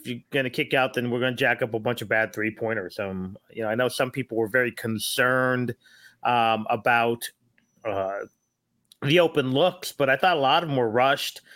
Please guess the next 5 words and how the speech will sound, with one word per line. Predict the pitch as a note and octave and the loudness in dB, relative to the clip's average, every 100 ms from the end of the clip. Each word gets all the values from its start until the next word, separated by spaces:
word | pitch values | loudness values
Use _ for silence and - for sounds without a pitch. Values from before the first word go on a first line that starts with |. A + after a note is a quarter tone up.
| - - | -16 -4
They | |
were | B2 | -2
too | A#2+ D#3 | 0 0
early. | C3+ C3+ C#3+ C3+ C#3 C3 - - - | 2 2 4 4 4 2 -4 -16 -10
Um, | - A#2 A#2 A2+ A2+ A2 G#2+ | -4 0 2 0 -2 -4 -6